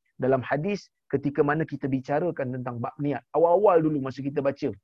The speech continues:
mula-mula baca Riyadhus Salihin. Kita tengok hadis yang ke lapan belas, hadis yang berikutnya.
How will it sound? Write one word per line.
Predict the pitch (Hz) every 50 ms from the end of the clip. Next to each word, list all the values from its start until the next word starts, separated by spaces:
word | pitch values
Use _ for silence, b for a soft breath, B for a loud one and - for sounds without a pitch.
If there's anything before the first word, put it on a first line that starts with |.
| _ _ _ _ _ -
mula-mula | 139 139 143 143 160 180 170 156
baca | 135 139 131 - 139
Riyadhus | 127 127 123 117 120 113 -
Salihin. | 120 113 117 113 113 120 113 - _ _ b b b b b b _
Kita | 233 233 233
tengok | 262 277 285 247 -
hadis | - 190 196 196 185 -
yang | 180 160
ke | 147 165
lapan | 147 139 131 - 131 127 127
belas, | 120 110 - - -
hadis | - 180 185 151 156
yang | 139 131
berikutnya. | 131 127 117 - 139 - 127 110